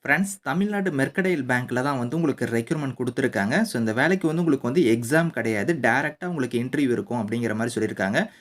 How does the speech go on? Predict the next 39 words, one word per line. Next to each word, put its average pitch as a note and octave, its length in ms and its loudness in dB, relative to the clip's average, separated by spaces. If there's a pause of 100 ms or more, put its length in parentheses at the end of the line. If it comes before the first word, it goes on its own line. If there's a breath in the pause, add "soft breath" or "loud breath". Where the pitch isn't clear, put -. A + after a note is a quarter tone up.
(200 loud breath)
So, D#3 80 0 (160)
சேலரின்னு F#3 540 4
பொறுத்த D#3 200 0
வரைக்கும் D3+ 280 -2
ஃபிஃப்டி E3+ 260 0
தௌசண்ட்க்கு D3 480 -2
மேல C3+ 220 -2
சேலரி B2+ 300 2
வந்து A#2+ 220 -2
இருக்க A2+ 200 -4
போகுது. G#2 280 -2 (160)
ஆஃபீஸர் D#3+ 500 0
லெவல்ல C3 280 0
தான் D3 100 -4
உங்களுக்கான A#2 400 0
போஸ்டிங்ஸ் C3+ 420 -6
வந்து A#2 180 -4
வந்திருக்கு. G#2+ 380 -2 (460 soft breath)
So, D#3+ 80 0
இதுக்கு D#3 260 4
வந்து G3+ 140 4
நீங்க D#3 140 2
ஆன்லைன் E3+ 400 2
மோட்லயே D#3 260 6
அப்ளை D3+ 240 2
பண்ணிக்கலாம். B2 580 0
லாஸ்ட் F3+ 280 2
டேட் D3 220 4
வந்து D#3+ 200 0
ட்வென்டி F#3 380 0 (100)
ஏப்ரல் C3 360 0
தான் C#3 120 0
வந்து B2 220 -2
லாஸ்ட் C3+ 220 -2
டேட். G#2+ 280 0
அதுக்குள்ளார C3+ 440 0
நீங்க A#2 140 -2
அப்ளை A#2 300 -2
பண்ணிக்கோங்க. G#2 460 -2